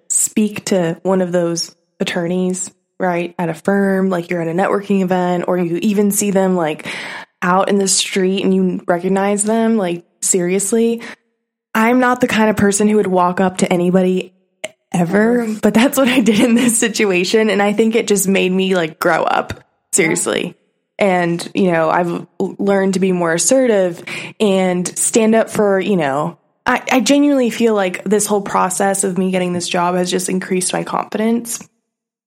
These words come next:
Speaker 1: 'Cause now, like, if you go to my school, you probably know, like, I don't talk to many people,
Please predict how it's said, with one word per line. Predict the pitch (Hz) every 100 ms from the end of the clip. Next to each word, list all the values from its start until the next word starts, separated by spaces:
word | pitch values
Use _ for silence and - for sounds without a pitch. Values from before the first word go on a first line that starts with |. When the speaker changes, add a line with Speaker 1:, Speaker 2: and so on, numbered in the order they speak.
| _ -
Speaker 1:
'Cause | 240 214 196
now, | 208 190 190
like, | 202 180 - _ _ _ _ _ _ _ _ -
if | 226 220
you | 220
go | 226
to |
my | 208 190
school, | - 196
you | 190
probably | 185 185 180 175
know, | 170 170
like, | 170 175 190
I | 180
don't | 175 165 160 62 - _ _ - _ _ _
talk | - 180 170 -
to | 190 180 -
many | 190 185 185 196 196 -
people, | 220 208 208 208